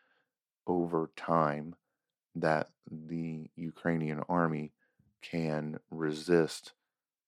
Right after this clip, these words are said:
Russia. Um, so in hopes that this early disappointment deters Russia, along with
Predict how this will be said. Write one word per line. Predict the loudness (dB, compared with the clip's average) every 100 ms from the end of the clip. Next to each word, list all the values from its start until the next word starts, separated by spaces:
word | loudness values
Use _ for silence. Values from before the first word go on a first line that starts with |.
| _ _
Russia. | 2 2 0 -10 _ _ _ _ _ _ _ -12
Um, | -10 -10 -12 -16 _
so | 0 6 8 6 0 _ _ _ _ _ _
in | -2 -2
hopes | 6 8 8 4
that | 6 8 6
this | 2 0 0 4
early | 4 6 4 4
disappointment | 0 0 -12 -2 0 2 0 -2 -6 _ _ _ _
deters | -20 -2 6 6 6
Russia, | 4 4 4 0 0 _ _ _ _ -6
along | -2 0 2 2 0 -2
with | -2 -2